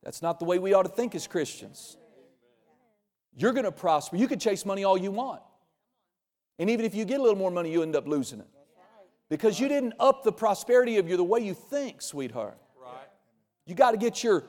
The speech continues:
soul more prosperous. And if you elevate the level of your soul, the money will come, the marriage will improve, your mind will be right.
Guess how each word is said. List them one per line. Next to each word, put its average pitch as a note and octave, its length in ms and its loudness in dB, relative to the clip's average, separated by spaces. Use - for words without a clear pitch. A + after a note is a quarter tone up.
soul G#3 920 4
more C#3+ 240 2
prosperous. - 880 -8
And F3 120 0
if F3+ 140 0
you B3+ 260 -2
elevate G3+ 640 6
the E3 100 2
level G#3+ 380 2
of E3 80 -4
your D#3 140 -2
soul, G3+ 720 -2
the A2+ 60 -8
money C#3+ 280 0
will C#3 100 -2
come, D#3+ 320 -6
the A#2 80 -8
marriage C#3+ 340 0
will C#3+ 120 -6
improve, E3+ 600 0
your A#2 120 -2
mind D#3 340 4
will D#3 60 0
be D3 120 0
right. G3 400 0